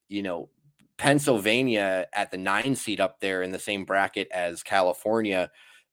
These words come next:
that, that could make it difficult. You know, California got, got some good support in, in the San Diego bracket, as well as with their breweries. You know, I, I mentioned Russian River and Sierra Nevada both doing well. Um, so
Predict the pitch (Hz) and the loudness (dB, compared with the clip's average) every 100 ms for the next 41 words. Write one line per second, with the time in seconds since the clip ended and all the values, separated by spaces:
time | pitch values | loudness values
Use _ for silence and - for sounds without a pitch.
0 | _ _ _ _ 92 92 147 - 107 123 | _ _ _ _ 0 4 4 2 -2 0
1 | 156 156 160 123 147 165 170 143 104 110 | 0 2 2 2 2 2 2 4 4 2
2 | 110 - 139 151 143 139 135 113 110 92 | 0 4 4 4 2 0 2 2 2 2
3 | 107 - - 98 101 - - 101 95 90 | 0 -2 -4 -6 -6 -8 -8 -2 -2 -4
4 | 95 90 87 82 73 _ 87 98 95 92 | -10 -12 -12 -14 -20 _ -12 -10 -10 -12
5 | 87 76 - - 110 104 95 92 92 95 | -12 -16 -12 -4 0 0 0 -2 0 0
6 | 92 92 85 92 90 90 85 82 - 92 | 0 -2 -4 -2 0 -2 -4 -8 -6 -2
7 | 85 78 90 87 82 90 82 78 80 85 | -2 -4 -4 -4 -2 -4 -4 -4 -6 -4
8 | 85 85 - 82 85 - 87 85 82 78 | -4 -6 -6 -2 -2 0 -4 -4 -4 -6
9 | - 85 80 82 82 73 82 - 87 80 | -4 -4 -2 2 2 2 -4 -4 -4 -2
10 | 78 78 76 - - - - 73 71 65 | -2 0 0 -2 -10 -20 -6 -2 -2 -4
11 | 65 - 82 73 73 | -8 0 2 2 -2